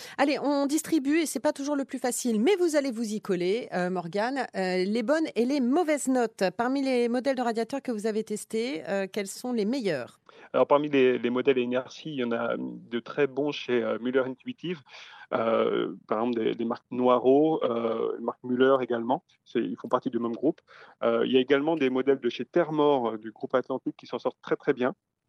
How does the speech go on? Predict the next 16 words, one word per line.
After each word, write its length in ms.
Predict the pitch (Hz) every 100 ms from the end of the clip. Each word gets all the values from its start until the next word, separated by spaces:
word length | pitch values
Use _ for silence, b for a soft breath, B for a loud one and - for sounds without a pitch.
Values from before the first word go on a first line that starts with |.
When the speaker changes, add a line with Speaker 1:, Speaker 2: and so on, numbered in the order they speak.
| -
Speaker 1:
Mmh 60 |
mh. 180 | 180 202 359 _ - B -
Speaker 2:
Heu, 140 | 123 123
du 140 | 123
côté 260 | 156 147 143
des 140 | 135
appareils 340 | 131 135 135
à, 100 | 117
à 200 | 101 117
double 400 | 117 - 151 131
système 320 | - 139 135 127
chauffant, 480 | 135 127 147 143
on 80 | 127
a 80 | 117
du 120 | 117
Atlantique, 560 | 123 - 131 - 160